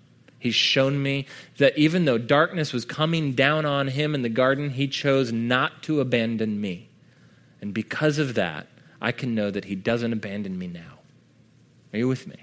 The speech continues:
See, the gospel does change our darkness. It relativizes it.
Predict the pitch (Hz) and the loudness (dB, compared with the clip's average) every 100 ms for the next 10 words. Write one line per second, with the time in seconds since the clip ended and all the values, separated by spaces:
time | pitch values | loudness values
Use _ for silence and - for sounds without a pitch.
0 | _ _ _ _ _ _ _ _ - _ | _ _ _ _ _ _ _ _ -20 _
1 | - 143 139 165 190 - 185 131 135 135 | -6 -4 -2 -4 -4 -6 -6 0 2 2
2 | 120 - - 135 117 101 95 - - - | 0 -6 -4 -2 -2 -4 -6 -12 -16 -20
3 | _ _ _ _ _ _ _ - 110 104 | _ _ _ _ _ _ _ -8 -4 -4
4 | 87 - - - - _ - - 127 135 | -6 -10 -16 -18 -20 _ -16 -4 2 4
5 | 127 113 95 92 73 - - - | 4 0 -10 -10 -12 -14 -16 -18